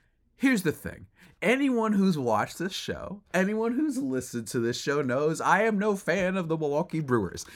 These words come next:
I think that they represent some of the worst trends and attitudes in baseball. The only one worse is the Oakland A's, who just actually voted, a,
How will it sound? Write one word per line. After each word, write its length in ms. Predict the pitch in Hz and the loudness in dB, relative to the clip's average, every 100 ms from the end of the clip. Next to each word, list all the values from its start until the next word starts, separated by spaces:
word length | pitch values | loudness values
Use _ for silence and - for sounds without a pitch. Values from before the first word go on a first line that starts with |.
| - | 0
I 100 | - | 2
think 220 | - 131 | 2 -2
that 120 | 135 | -4
they 120 | 143 135 | -2 -2
represent 540 | 139 135 127 139 131 | -2 -2 -4 -4 -4
some 200 | - 139 | -4 -4
of 100 | 127 | -2
the 80 | 127 | -2
worst 680 | 127 131 156 170 - - - _ _ _ | 0 0 0 -2 -6 -10 -14 _ _ _
trends 720 | - - 165 202 214 277 254 - | -6 0 2 2 -2 -4 -6 -4
and 440 | 131 123 113 107 - _ - | -2 -2 -2 -4 -8 _ 0
attitudes 640 | 151 180 185 - 185 185 - | 4 4 2 -2 0 0 0
in 160 | 175 | 0
baseball. 560 | 165 110 - - 78 - | 2 0 -2 -8 -12 -10
The 100 | 87 | -6
only 200 | 113 175 | -2 0
one 240 | 208 190 185 | 0 0 2
worse 260 | 180 175 | 2 2
is 100 | 117 | -2
the 120 | 107 | 0
Oakland 280 | 127 127 127 | 0 0 0
A's, 340 | 98 76 - - _ _ | 0 -2 -12 -14 _ _
who 120 | 69 | -16
just 240 | 90 127 170 | -6 0 2
actually 280 | 147 - 135 | 2 0 0
voted, 320 | 131 127 120 | 2 2 4
a, 240 | 113 104 | 2 2